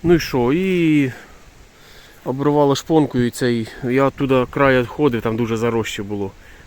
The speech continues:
Дивлюсь, упав этот. Ні, чую, не шелестить, думаю, що случилось. Дивлюсь, лежить отут,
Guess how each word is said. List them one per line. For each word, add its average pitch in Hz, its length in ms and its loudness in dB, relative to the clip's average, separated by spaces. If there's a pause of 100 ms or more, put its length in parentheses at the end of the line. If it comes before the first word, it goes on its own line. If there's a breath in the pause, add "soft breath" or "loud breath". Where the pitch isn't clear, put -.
Дивлюсь, 147 320 2
упав 131 320 2
этот. 107 260 0 (840 loud breath)
Ні, 143 160 2
чую, 185 380 2
не 156 120 4
шелестить, 156 520 2
думаю, 123 200 -2
що 156 160 -6
случилось. 113 560 -4
Дивлюсь, 147 300 0
лежить 131 300 2
отут, - 340 -6